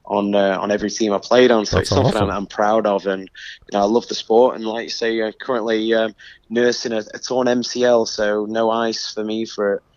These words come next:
Speaker 1: at least three months, unfortunately.
Speaker 2: Man, that's a, that's, that's a hard graft, but at least you'll be back on there soon enough. Well, it's,
Speaker 1: Yeah.
Speaker 2: uh, Cliffy, we always try and, uh, end this section by ask-, we know that you're a fan of the Leafs like we are,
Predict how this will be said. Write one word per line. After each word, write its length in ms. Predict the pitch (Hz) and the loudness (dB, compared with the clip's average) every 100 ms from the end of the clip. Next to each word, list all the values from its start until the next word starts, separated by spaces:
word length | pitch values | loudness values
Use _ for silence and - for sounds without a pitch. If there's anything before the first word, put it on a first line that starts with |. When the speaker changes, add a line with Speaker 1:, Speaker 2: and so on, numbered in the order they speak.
| _ - | _ -4
Speaker 1:
at 80 | |
least 300 | 151 156 - | -2 -2 -4
three 180 | - 117 | 0 2
months, 320 | 107 101 98 | 2 0 -2
unfortunately. 720 | 104 - 101 95 98 92 85 98 _ - _ - | -8 -4 -4 -4 -6 -8 -8 -10 _ -20 _ -8
Speaker 2:
Man, 480 | 87 87 87 80 - _ - | 0 0 0 -4 -10 _ -6
that's 280 | 92 - 101 | -6 -2 0
a, 180 | 92 92 | 0 0
that's, 300 | 92 87 - | -2 -2 -6
that's 300 | 95 90 - | -4 -4 0
a 40 | |
hard 240 | 90 87 - | 0 0 0
graft, 380 | 92 90 82 - | 0 0 -2 -2
but 120 | 90 | 0
at 80 | 104 | 0
least 200 | 104 107 | 0 0
you'll 100 | 95 | -2
be 80 | 90 | 2
back 280 | 95 90 | 2 2
on 200 | 90 90 | -2 -2
there 180 | 90 87 | -2 -4
soon 280 | - 98 87 | -4 -6 -4
enough. 280 | 85 90 - - - - - _ - | -2 -2 -4 -12 -20 -20 -20 _ 4
Well, 140 | 110 | 4
it's, 120 | 110 - - | 4 -2 -4
Speaker 1:
Yeah. 160 | - | 6
Speaker 2:
uh, 160 | 107 104 _ - | 6 6 _ -8
Cliffy, 340 | - 127 131 113 | 4 6 8 8
we 180 | 117 | 10
always 440 | 117 123 127 120 - | 10 10 10 8 4
try 300 | 120 113 113 | 2 4 4
and, 240 | 101 98 | 2 2
uh, 300 | 98 95 95 107 | 2 4 2 2
end 240 | 104 104 | 0 2
this 140 | 98 | 0
section 460 | - 95 - 90 90 | 2 0 0 -4 0
by 160 | 92 92 | 2 4
ask-, 240 | 95 - | 2 0
we 160 | 101 101 | 0 4
know 180 | 107 | 4
that 140 | 110 101 | 4 2
you're 160 | 104 | 2
a 40 | 101 | 2
fan 240 | 104 101 | 0 0
of 60 | 95 | 0
the 80 | 92 | 0
Leafs 320 | 95 95 - | 0 -2 -2
like 180 | 92 - | -2 2
we 200 | 95 90 | 2 4
are, 240 | 85 | 0